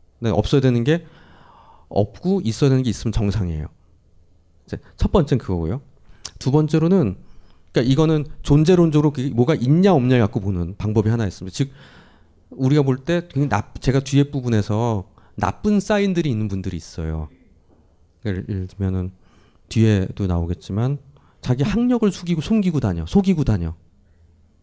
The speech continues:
내지는 가족 사항을 거짓말을 해. 그건 없어야 되는 게 있는 거예요. 그러니까 거짓말을 할 수는 있지만은 아 오늘, 오늘, 오늘 어, 어,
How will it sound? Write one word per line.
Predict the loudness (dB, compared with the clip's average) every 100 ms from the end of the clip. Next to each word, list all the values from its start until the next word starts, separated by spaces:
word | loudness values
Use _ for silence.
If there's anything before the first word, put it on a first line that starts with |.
| _ _ _ _ _ _ _ _ _ _ _ -20 -20 -20 -20 _ _ _ _ _ -2
내지는 | 0 2 0 0
가족 | 0 2 0
사항을 | 0 0 0 0
거짓말을 | -2 -2 0 2 0 0 -4
해. | -8 -12 _ _ _ _ _ _ _ _ _ _ _ _
그건 | -4 -4 -4 -2
없어야 | -2 0 0 2 2
되는 | 0 0
게 | -2
있는 | -2 -4
거예요. | -6 -6 -8 -10 -16 _ -20 _ _ _ _ _ _ _ _
그러니까 | -4 -4 -4
거짓말을 | 0 2 2 2 2 0
할 | -2
수는 | -4 -4
있지만은 | -4 -4 -2 0 -2 -4 _ _ -6
아 | 2
오늘, | 4 4
오늘, | 2 2 0
오늘 | 2 4 2 -2 -18 -20 -20 _ -6
어, | -2
어, | 0 -2 -4 -10 -10